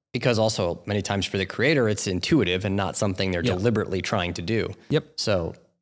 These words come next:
Speaker 1: really a great creative director is someone who can see that,
Speaker 2: Mm-hmm.
Speaker 1: share some of that vision, and be able to replicate almost the intuitiveness of the creator. So
Speaker 2: Yep, and communicate it. Communicate it. If,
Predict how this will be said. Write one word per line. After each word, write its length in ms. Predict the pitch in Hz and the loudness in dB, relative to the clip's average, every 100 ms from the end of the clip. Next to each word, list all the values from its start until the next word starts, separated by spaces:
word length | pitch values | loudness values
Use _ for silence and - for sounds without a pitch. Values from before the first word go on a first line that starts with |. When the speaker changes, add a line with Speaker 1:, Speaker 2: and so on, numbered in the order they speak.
| _ | _
Speaker 1:
really 240 | 151 156 101 | 4 6 6
a 60 | |
great 240 | 101 120 123 | 4 2 2
creative 260 | 110 139 | 2 2
director 320 | 104 87 101 92 | 2 0 0 -2
is 100 | - | 0
someone 240 | 104 92 | 0 0
who 140 | 92 | -2
can 160 | 101 90 | -4 -4
see 260 | - - 139 | -2 0 0
that, 320 | 90 73 - _ _ _ _ _ - | 0 -4 -8 _ _ _ _ _ 2
Speaker 2:
Mm-hmm. 80 | |
Speaker 1:
share 220 | 143 123 117 | 6 6 4
some 180 | 123 | 2
of 60 | 101 | 2
that 180 | 92 80 | 0 0
vision, 480 | 107 110 87 78 - _ _ _ _ _ | 0 0 0 -4 -10 _ _ _ _ _
and 460 | 107 98 90 87 95 - _ _ _ _ | -2 0 0 -2 -4 -8 _ _ _ _
be 100 | 117 | 0
able 180 | 117 107 | 2 2
to 80 | 98 | 0
replicate 600 | 107 117 - 110 101 95 | 2 2 2 0 0 0
almost 280 | 104 104 - | 0 0 0
the 120 | 101 | -2
intuitiveness 680 | 85 127 123 95 92 85 - | 0 2 2 2 0 -2 -2
of 180 | 101 | -2
the 80 | 90 | -2
creator. 460 | 87 95 90 82 76 | -4 -2 -2 -2 -4
So 380 | - 87 78 - | -2 -2 -2 0
Speaker 2:
Yep, 240 | - - | -2 0
and 140 | 160 135 | 2 2
communicate 460 | 143 135 131 117 | 4 4 4 0
it. 120 | 87 - _ _ _ _ _ - | -4 -8 _ _ _ _ _ 0
Communicate 420 | 139 151 143 135 | 4 6 6 4
it. 120 | 139 | 4
If, 160 | 135 | 2